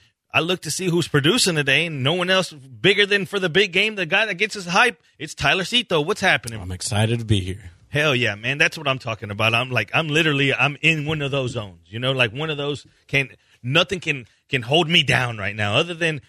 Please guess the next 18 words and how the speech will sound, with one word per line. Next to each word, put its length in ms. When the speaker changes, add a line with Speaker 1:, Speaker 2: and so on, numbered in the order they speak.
Speaker 1:
maybe 300
the 120
coin 360
toss 260
before 340
the 120
big 160
game 280
and 120
maybe 240
being 240
on 100
the 80
wrong 240
side 240
of 60
that. 240
But 200